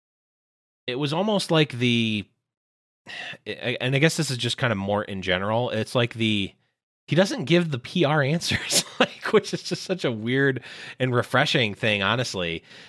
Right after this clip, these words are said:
is it's like, "Oh, well, how do you think set two's going?" It's like, "Well, set two's going, we had a lot of plans, and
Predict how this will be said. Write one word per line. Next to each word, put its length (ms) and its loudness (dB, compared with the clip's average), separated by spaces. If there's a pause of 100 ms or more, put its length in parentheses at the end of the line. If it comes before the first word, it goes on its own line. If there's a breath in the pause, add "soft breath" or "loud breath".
(120 loud breath)
is 140 -4
it's 180 -6
like, 500 2
"Oh, 160 2
well, 120 2
how 140 4
do 60 2
you 60 2
think 160 -2
set 220 -2
two's 180 -2
going?" 180 -4
It's 120 -10
like, 140 -4 (360 loud breath)
"Well, 260 8
set 280 2
two's 380 4
going, 360 2
we 80 2
had 100 2
a 60 2
lot 160 2
of 320 -2
plans, 880 2
and 400 -4